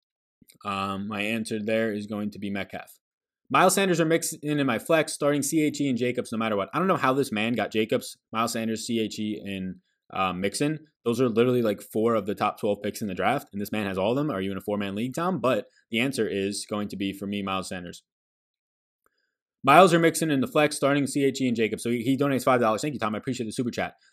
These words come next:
Um, I'll say that the answer is gonna be Sanders, but it, it's, he's, he's ready to go. Everything indicates that he's ready to go, so I don't think you have a risk in terms of, like, you have to play Mixon. I don't think you have a wrong answer here. I would also start Jacobs and C H E over them, so that's the right, right off the bat, right thing to do. Um,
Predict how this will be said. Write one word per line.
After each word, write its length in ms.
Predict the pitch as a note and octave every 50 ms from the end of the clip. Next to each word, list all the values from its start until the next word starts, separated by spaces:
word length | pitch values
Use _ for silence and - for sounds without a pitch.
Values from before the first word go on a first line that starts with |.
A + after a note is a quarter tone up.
| -
Um, 320 | - A2 G#2+ A2 G#2+ - -
I'll 120 | C#3+ D3 D3
say 140 | - F#3 F3+
that 80 | E3+
the 100 | D#3 C#3+
answer 220 | C#3 C#3 - C#3+ B2
is 80 | -
gonna 160 | - A#2+ A#2
be 180 | A2 G#2+ G#2+ A2 - _ _
Sanders, 720 | - - - - - - A#2 A2+ B2 C#3 D#3 E3+ D#3+ E3 -
but 380 | - - A#2+ A2+ A2 G#2+ - -
it, 120 | B2 A#2 G#2+
it's, 220 | A#2+ D3 D3+ -
he's, 200 | - F#3 E3+ D3
he's 140 | - F3 C#3+
ready 160 | E3 D#3 D3+
to 80 | B2 G#2+
go. 160 | F#2 F2 E2
Everything 400 | G2+ A#2+ C3+ C#3 C#3+ C3+ B2+ -
indicates 300 | - B2 B2 A#2 B2 A2+
that 80 | - A2
he's 100 | G#2 G2
ready 140 | A2 A2 G#2+
to 80 | G2+
go, 140 | G2 G2+ G2
so 120 | F#2+ - G2+
I 40 |
don't 100 | G#2 G#2+
think 160 | G2+ G#2 G2 G2+
you 80 | G2+
have 140 | G2 F#2+ F#2+
a 80 | F2+ F#2
risk 280 | G2+ G#2 G2+ - -
in 120 | G#2 G2 F2+
terms 240 | G2+ G2+ G2 -
of, 100 | G2+ F#2
like, 180 | - F#2 F2+ - _ - _ -
you 80 | G#2+ G2
have 160 | G#2 G#2 -
to 80 | -
play 140 | F#2+ G#2 G2+
Mixon. 440 | G2 G#2 G2+ - - B2+ C3 C3+ - _ - _ _ _ _ _ -
I 80 | D3
don't 100 | E3 F#3
think 140 | F3+ F#3 E3
you 60 | D#3+
have 60 | C#3+
a 60 | C3 B2+
wrong 240 | B2 A#2+ A2+ G#2
answer 260 | F#2+ G2 G2 G2 G#2+ F2+
here. 200 | F#2 F2+ E2+ -
I 80 | F#2+ G#2
would 100 | G2+ G2+
also 200 | A2 A2+ A2+ C3
start 220 | - C#3+ B2+ A#2+
Jacobs 280 | A#2 A#2 A2+ A#2 A2+ -
and 120 | B2 A2
C 140 | - A#2+ A2+
H 120 | A#2 A2+ -
E 80 | C3
over 160 | G#2 F#2+ F#2+
them, 180 | F#2+ F#2+ G2 G2+
so 120 | - -
that's 180 | F2+ F#2+ F#2+ -
the 60 | G#2+
right, 180 | G2+ G2+ G2 G2+ - _ _ _ -
right 140 | G2 F#2+ F#2+
off 120 | F#2+ F#2
the 60 | -
bat, 160 | G2 G#2 G#2 -
right 180 | G2 F#2+ F#2 -
thing 140 | F#2+ F#2+
to 60 | F#2 F#2+
do. 280 | F#2+ F#2 F#2 F#2+ - _ _ - _ _ _ _ _
Um, 540 | F#2 F#2+ F#2+ F#2+ F#2+ F#2+ F#2+ F#2+ F#2 F#2+ -